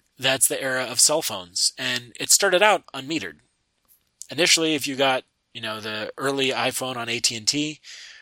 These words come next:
or you got some of the other kind of competing phones like the Treo, um, you could get that on a, a bunch of carriers at the time. You know, I think Cingular carried it and Sprint carried it. They would give you an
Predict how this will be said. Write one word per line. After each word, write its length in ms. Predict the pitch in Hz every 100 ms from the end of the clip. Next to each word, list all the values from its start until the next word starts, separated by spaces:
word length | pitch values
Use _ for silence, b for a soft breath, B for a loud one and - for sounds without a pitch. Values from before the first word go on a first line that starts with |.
| B -
or 240 | 120 113
you 200 | 113 107
got 280 | 120 123 -
some 140 | -
of 40 | 113
the 80 | 139
other 320 | 156 147 135 -
kind 160 | 151
of 100 | 127
competing 520 | - 113 147 139 131
phones 420 | 127 139 131 131 110
like 140 | 107
the 80 | -
Treo, 580 | - 139 127 123 123 117 113
um, 420 | 110 104 104 104 -
you 100 | 101
could 100 | 110
get 140 | 110
that 140 | 113 110
on 120 | 104
a, 220 | 95 95
a 40 | 101
bunch 220 | 107 107
of 60 |
carriers 720 | 101 107 104 104 104 - - _ -
at 60 | 104
the 80 |
time. 380 | - 101 104 101 -
You 80 |
know, 60 | 82
I 20 |
think 160 | 104 98
Cingular 400 | - 107 104 101
carried 340 | 107 98 98
it 160 | 101 101
and 220 | 87 87
Sprint 300 | - 107 -
carried 260 | 101 101 101
it. 160 | 101 _ B B B B B B _ _ _ _ _ _ _ _ _ B B B B _
They 280 | 127 131 135
would 140 | 131
give 140 | 135 156
you 160 | 156
an 100 | 139